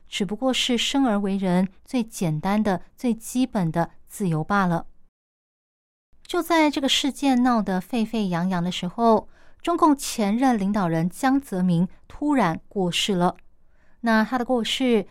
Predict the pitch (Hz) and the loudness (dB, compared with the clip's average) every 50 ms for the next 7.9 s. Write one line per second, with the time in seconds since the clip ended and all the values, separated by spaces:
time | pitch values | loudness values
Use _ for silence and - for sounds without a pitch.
0 | - _ - 247 254 277 285 262 214 202 - - 247 247 247 240 220 208 202 220 | -14 _ -4 -2 0 2 4 2 2 0 -2 -4 -2 0 0 0 0 -2 -2 -4
1 | 214 202 214 202 202 208 - - 226 202 180 185 202 247 262 240 208 - - - | -4 -2 -2 -2 -2 -2 -4 -4 -4 -2 -2 -2 0 0 -2 -2 -2 -4 -8 -6
2 | - 214 185 - - - 208 185 - - 185 170 156 151 147 151 - - 214 - | -6 -4 -4 -4 -4 -4 -4 -4 -4 -4 -4 -4 -2 -2 -4 -4 0 0 -2 -2
3 | - - - - - - - - _ - - _ - 339 370 359 339 320 302 311 | -2 -8 -20 -20 -20 -20 -20 -20 _ -20 -20 _ -4 0 2 4 4 4 2 2
4 | 294 311 302 - - 285 285 302 294 269 247 240 - 269 247 226 - - 254 233 | 2 0 0 0 -2 -2 0 2 2 0 0 0 -2 -4 -4 -2 -2 -2 -4 -4
5 | - - 220 202 180 - 165 190 - - 175 170 - - - 226 214 202 180 175 | -4 -2 -4 -4 -2 -4 -6 -6 -4 -4 -6 -6 -6 -4 -2 0 0 0 0 -2
6 | - - _ - - - - 294 277 240 - - - 240 226 - - - 170 165 | -6 -14 _ -20 -20 -10 -2 0 0 0 0 0 0 0 -2 -2 -8 -6 -4 -2
7 | 165 185 185 180 185 180 170 170 165 - 185 180 170 - - 233 220 - | 0 0 0 0 0 -2 -2 -4 -4 -4 -4 -4 -4 0 2 2 2 0